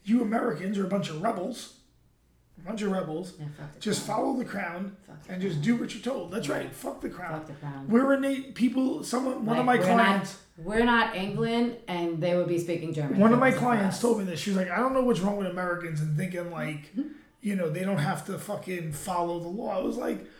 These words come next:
Speaker 1: "'Cause fuck them. That's why." I was like, "You know
Speaker 2: Absolutely.
Speaker 1: why? 'Cause when you say 'fuck you,' you actually don't."
Speaker 2: Yep.
Speaker 1: You know, and if you have a, a solid crew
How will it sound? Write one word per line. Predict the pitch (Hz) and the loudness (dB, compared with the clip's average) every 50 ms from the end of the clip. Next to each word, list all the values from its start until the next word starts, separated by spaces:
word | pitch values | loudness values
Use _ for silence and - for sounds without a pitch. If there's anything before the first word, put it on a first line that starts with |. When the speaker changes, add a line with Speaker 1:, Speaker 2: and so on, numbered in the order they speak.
| - - - - | -20 -20 -10 0
Speaker 1:
"'Cause | - 311 349 349 - | 4 6 6 6 6
fuck | - - - 320 - - 330 | 6 8 8 8 8 6 4
them. | 339 - - - 226 | 4 4 4 4 4
That's | 269 294 339 - - | 4 4 4 2 0
why." | 254 285 262 - - - - 240 - | 2 2 2 2 2 0 -2 2 6
I | 269 | 8
was | 277 285 285 | 8 8 8
like, | 277 233 | 6 6
"You | 220 262 269 | 6 8 8
know | 277 269 | 8 8
Speaker 2:
Absolutely. | 269 269 277 294 349 349 - | 8 6 2 2 0 -2 -4
Speaker 1:
why? | - - - - - | -10 -14 -18 -6 0
'Cause | 254 247 226 | 2 2 2
when | 254 277 285 | 2 2 2
you | 285 269 | 2 0
say | 269 302 294 | 0 0 -4
'fuck | - - 302 294 - - 277 | -4 -2 -2 -4 -2 0 4
you,' | 302 339 339 | 6 6 6
you | 320 294 311 | 6 4 2
actually | 302 277 285 - 311 311 285 | 2 2 0 2 2 2 4
don't." | 302 330 302 214 151 - - - | 4 4 2 0 0 -6 -8 -8
Speaker 2:
Yep. | 147 139 139 147 - - - - - _ - | -8 -6 -6 -8 -10 -14 -20 -20 -20 _ -2
Speaker 1:
You | 240 220 240 233 | 2 4 6 6
know, | 226 233 240 240 | 6 6 4 4
and | 226 214 220 | 4 2 2
if | 214 214 170 185 220 | 2 2 2 2 2
you | 226 | 2
have | 220 233 208 | 2 2 2
a, | 208 160 151 - - - - | 2 0 0 -2 -4 -6 -4
a | 208 - | -4 -2
solid | - - 247 233 - 240 233 220 170 151 | -2 -2 -2 -2 -2 0 -2 -2 -2 -2
crew | - 226 - - 285 294 285 285 | -4 -4 -2 -2 -2 -2 -4 -6